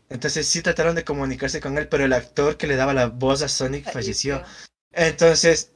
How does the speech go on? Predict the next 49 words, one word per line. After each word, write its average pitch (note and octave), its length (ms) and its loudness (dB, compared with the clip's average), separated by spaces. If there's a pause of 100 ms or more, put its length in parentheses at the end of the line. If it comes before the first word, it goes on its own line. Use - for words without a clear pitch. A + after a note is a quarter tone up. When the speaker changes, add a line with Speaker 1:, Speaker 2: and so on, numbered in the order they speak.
(240)
Speaker 1:
eh, G3 80 -2
teníamos C4 480 2
todo A#3+ 220 4
en G3+ 80 -2
contra, D#3 400 -2
muchachos. D3 480 -2
O C#3+ 40 2
sea, F3+ 200 2
era G#3 160 6
una G#3+ 160 4
moneda F#3+ 400 2
al F3+ 80 0
aire F#3+ 440 2 (120)
que D3+ 400 0 (440)
básicamente F3+ 760 -2
a D#3 200 -2
cualquiera F#3 500 0
que G3 100 -6
hubieran F3 240 -4
elegido D#3+ 360 -6
para C3 100 -4
hacer D#3 140 -6
la D#3 60 -2
voz D#3+ 120 -4
de D#3 80 -6
Sonic F#3 360 -6
le D3 120 0
iba D3+ 120 4
a C#3+ 40 0
caer C#3 160 2
el C3+ 100 2
madrazo. A#2 440 -2 (200)
La C#3 140 2
verdad. C3+ 320 4 (340)
Pasó E3+ 320 4
con F#3 120 2
la F3 80 4
voz E3+ 120 2
de E3+ 80 4
Gohan, E3+ 500 2
pasó C3+ 440 0
con F3 120 -2
un E3+ 40 -4
montón E3 240 -4
de D#3+ 80 -4
voces D#3+ 240 -4
más. D#3+ 160 -6
O C#3 60 -6
sea, D3+ 180 0